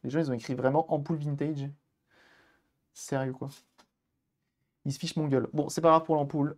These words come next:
c'est pas grave. Hop, on retourne ici et on va continuer à intégrer tout le reste. Et notamment l'alimentation là-dessus.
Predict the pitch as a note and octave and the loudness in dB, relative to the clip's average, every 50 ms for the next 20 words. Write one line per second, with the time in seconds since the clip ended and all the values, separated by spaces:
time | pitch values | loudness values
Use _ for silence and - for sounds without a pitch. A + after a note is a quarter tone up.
0 | _ _ - - - D3 C#3+ C3+ A#2 F2 - - _ _ _ _ - A3 A3 - | _ _ -12 -8 -6 -6 -4 -4 -4 -4 -6 -8 _ _ _ _ -4 -4 -4 -4
1 | _ - D#3 C#3 C#3+ C#3+ C#3+ D3+ D3 D3 C#3+ C#3 C#3+ - F3 E3+ F#3+ - - D3+ | _ -6 0 2 2 2 2 2 0 0 0 -2 0 2 2 4 4 6 6 6
2 | C#3+ C#3+ C#3+ - D#3 C#3+ - - D#3 D#3+ D3 C3 C3 C#3+ C3+ C#3+ D#3 D#3 - - | 6 6 6 4 2 0 0 2 4 6 6 6 4 4 4 4 4 2 2 2
3 | - C4+ G#3 D3+ C3 B2 C#3 E3+ - - - - - _ _ - - - - - | 4 8 8 8 8 8 6 4 2 -2 -6 -12 -14 _ _ -20 -20 -20 -20 -20
4 | - _ - D3+ D3 D#3+ F3+ F#3+ F#3+ - E3 D#3+ E3 E3+ - D#3 D3+ E3 E3+ E3 | -8 _ 4 6 8 10 8 8 8 8 6 6 6 4 4 6 8 10 10 8
5 | E3 E3 E3+ E3 E3 D#3+ E3 E3 D3+ D3 - - F#3 F3 E3 D#3+ D#3 D3+ - - | 8 8 8 8 8 10 8 8 8 6 4 2 2 6 8 8 8 8 6 -4
6 | - - F3+ F3+ F3 F3 F3 F3 F3 F3 F3 F3 F3 F3 F3 F3+ | -8 -2 0 0 2 2 2 2 2 2 2 2 2 2 2 0